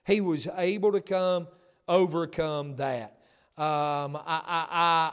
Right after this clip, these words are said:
I, I close with this tonight. I close with this tonight.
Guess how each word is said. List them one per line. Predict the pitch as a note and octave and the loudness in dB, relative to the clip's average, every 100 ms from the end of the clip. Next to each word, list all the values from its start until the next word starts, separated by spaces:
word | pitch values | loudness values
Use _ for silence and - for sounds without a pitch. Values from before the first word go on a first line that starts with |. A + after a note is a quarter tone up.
| - | -2
I, | D#3+ D#3+ D#3+ | 0 2 2
I | |
close | - B3+ C#4+ G#3 | 2 4 6 4
with | G#3 F3+ | -2 0
this | F3 - | 0 -2
tonight. | - D3 B2+ - _ _ _ _ _ _ _ - | -6 -8 -10 -16 _ _ _ _ _ _ _ -10
I | E3+ | -8
close | G#3+ C4 A#3+ F#3 | 2 2 2 -4
with | F#3+ | -4
this | F#3 - | -6 -6
tonight. | E3 D#3 | -10 -12